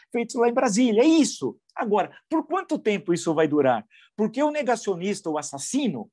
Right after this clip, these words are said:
olha que esse homem é baixo, é cruel e é covarde.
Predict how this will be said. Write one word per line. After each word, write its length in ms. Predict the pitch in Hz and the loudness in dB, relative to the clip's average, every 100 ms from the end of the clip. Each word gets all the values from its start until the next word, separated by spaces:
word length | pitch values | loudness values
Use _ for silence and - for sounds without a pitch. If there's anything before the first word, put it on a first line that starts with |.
| - | -8
olha 260 | 254 277 226 | -6 -4 -6
que 140 | - | -6
esse 180 | - 175 | -6 0
homem 240 | 180 175 | 0 0
é 40 | 135 | -2
baixo, 460 | 107 147 156 - | 0 0 0 -4
é 60 | 160 | -6
cruel 500 | - 135 139 139 117 _ _ _ 175 | 0 0 2 2 -2 _ _ _ 0
e 80 | |
é 40 | 165 | 0
covarde. 800 | - 147 117 131 131 123 - | 2 -2 0 -2 -2 -6 -16